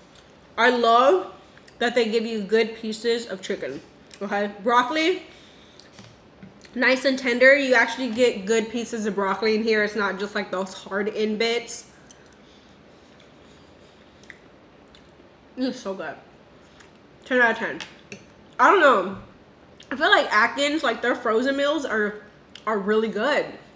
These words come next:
Like, their seasonings are on point. These are probably gonna be my favorite. I don't know. We have a couple more to review. Couple different bra-, brands in keto frozen meals, but Atkins is up there. This is super good, you guys. Mm.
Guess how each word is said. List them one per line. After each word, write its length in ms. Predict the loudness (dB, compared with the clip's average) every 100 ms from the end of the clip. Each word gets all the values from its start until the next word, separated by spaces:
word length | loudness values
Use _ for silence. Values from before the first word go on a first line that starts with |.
| -16 -2
Like, 300 | 2 2 0
their 120 | -2
seasonings 640 | -2 -6 -6 -4 -4 -2
are 120 | -2
on 140 | -4 -6
point. 460 | -6 -4 -4 -4 -10 -18 -20 -10
These 140 | -2
are 60 | -2
probably 220 | 2 2
gonna 140 | 2 0
be 60 |
my 160 | 0 -2
favorite. 380 | -2 -4 -2 2
I 100 | 2
don't 100 | 2
know. 180 | 0 -2 -12 -6
We 80 | 4
have 140 | 4 4
a 40 |
couple 240 | 2 0
more 220 | 0 2 2
to 60 |
review. 520 | 2 2 2 2 0 -10 -20 -20 -20 -20 -20 -4
Couple 260 | -2 0 2
different 320 | 2 2 2
bra-, 280 | 4 4 4
brands 480 | 4 4 4 2 -2
in 320 | -2 -2 -2 -4
keto 320 | -2 -2 0
frozen 300 | -2 -2 0
meals, 300 | 2 2 0
but 340 | 0 0 0 -6 -18 -18 -4
Atkins 540 | 0 0 0 0 0
is 140 | 0 -2
up 260 | -4 -6
there. 260 | -6 -4 -2
This 220 | -2 0
is 200 | 0 0
super 320 | -4 -2 -2
good, 240 | -2 -4 -4
you 80 |
guys. 440 | -4 -4 -4 -6 -10 -20 -20 -20 -20 -20 -20 -20 -20 -10
Mm. 380 | -6 -4 -4